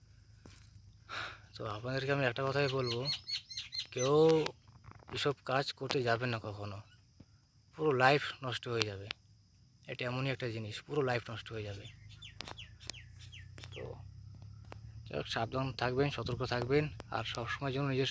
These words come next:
শরীরটা বন্ধ করে রাখবেন, যাতে আপনার কেউ ক্ষতি না করতে পারে।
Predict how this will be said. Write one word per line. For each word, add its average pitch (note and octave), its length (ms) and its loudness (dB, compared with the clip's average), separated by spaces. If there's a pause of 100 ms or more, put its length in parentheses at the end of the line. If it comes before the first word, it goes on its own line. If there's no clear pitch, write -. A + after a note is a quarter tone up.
শরীরটা B2+ 360 -2
বন্ধ A#2+ 140 -2 (100)
করে A#2+ 120 -2 (100)
রাখবেন, A2 320 -6
যাতে - 220 -6
আপনার B2+ 220 -6
কেউ D3 160 -2
ক্ষতি A#2+ 260 -8
না A2+ 120 0
করতে A2 260 -10
পারে। A2 180 -10